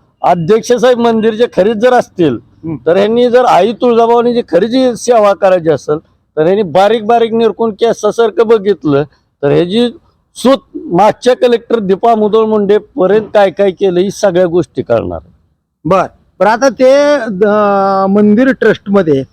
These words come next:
Speaker 2: कोणत्या पदावर आहे ती?
Speaker 1: आता सध्या कुठल्या पदावर नाहीत. त्यांना दसऱ्यात, दसऱ्यापुरतं,
Speaker 2: मर्यादित.
Speaker 1: दसरा पूर्ण,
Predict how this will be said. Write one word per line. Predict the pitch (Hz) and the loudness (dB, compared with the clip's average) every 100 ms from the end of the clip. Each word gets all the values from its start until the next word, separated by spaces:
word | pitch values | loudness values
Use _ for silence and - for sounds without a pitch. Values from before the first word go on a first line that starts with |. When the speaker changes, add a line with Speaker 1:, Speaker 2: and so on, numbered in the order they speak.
| _ _ _ | _ _ _
Speaker 2:
कोणत्या | 226 240 262 | 0 0 0
पदावर | 254 247 240 233 | -2 0 0 0
आहे | 220 | 0
ती? | 226 208 - _ - | -2 -4 -8 _ -2
Speaker 1:
आता | 143 170 208 | 0 2 0
सध्या | 214 202 214 | 0 0 0
कुठल्या | - 202 - 214 | -2 -4 -2 0
पदावर | 214 190 185 170 | 0 2 2 2
नाहीत. | 175 190 | 0 0
त्यांना | - 185 180 190 | -2 0 2 2
दसऱ्यात, | 190 190 - 175 190 214 _ _ _ - | 2 0 0 2 2 0 _ _ _ -2
दसऱ्यापुरतं, | 185 - 220 240 240 233 - - 123 _ _ _ _ | -2 0 0 0 0 -2 -2 -2 -2 _ _ _ _
Speaker 2:
मर्यादित. | 180 - 220 | -2 0 2
Speaker 1:
दसरा | 196 202 | 2 2
पूर्ण, | 220 202 185 208 | 0 0 2 2